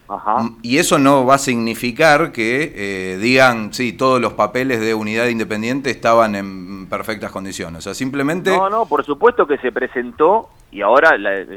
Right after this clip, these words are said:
Speaker 1: la, obviamente, si no, ya, ya te estaría festejando. Ahora, en personería jurídica se tiene que expedir, decir, bueno, "ha lugar a esto, no ha lugar a esto",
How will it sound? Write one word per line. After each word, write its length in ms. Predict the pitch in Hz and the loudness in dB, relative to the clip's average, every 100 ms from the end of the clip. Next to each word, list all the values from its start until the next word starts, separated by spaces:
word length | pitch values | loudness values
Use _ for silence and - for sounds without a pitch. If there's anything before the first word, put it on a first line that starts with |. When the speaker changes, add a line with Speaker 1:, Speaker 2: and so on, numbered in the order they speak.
| 92 | -14
Speaker 1:
la, 120 | 87 | -8
obviamente, 420 | 95 101 104 127 107 | -6 -4 -4 -6 -8
si 80 | |
no, 140 | 104 117 | -4 -2
ya, 180 | 113 104 | 0 -2
ya 120 | 104 107 | -4 -4
te 240 | 107 95 | -4 -6
estaría 300 | - 101 107 | -4 0 0
festejando. 600 | 101 - - 139 127 92 - _ | -2 -12 2 2 2 -4 -6 _
Ahora, 540 | - 101 117 107 90 - - | 2 4 4 4 -2 -6 -14
en 260 | 92 87 85 | -12 -12 -10
personería 420 | 95 95 107 120 | -10 -6 -2 0
jurídica 300 | 104 135 147 | 0 0 0
se 80 | 98 | 0
tiene 200 | 113 107 | -6 -4
que 60 | |
expedir, 540 | 101 - 98 110 147 165 | -6 -6 -4 0 0 0
decir, 420 | 107 95 120 104 | -4 -2 -4 -2
bueno, 360 | 113 127 143 147 - - _ | 0 2 2 0 -6 -20 _
"ha 160 | 123 135 | 4 6
lugar 320 | 131 131 135 | 6 6 6
a 120 | 185 | 6
esto, 340 | 170 165 143 | 4 2 -2
no 240 | 123 127 139 | -2 0 2
ha 40 | |
lugar 300 | 131 123 127 | 2 2 2
a 120 | 123 151 | 4 4
esto", 420 | 165 - 185 | 2 0 -2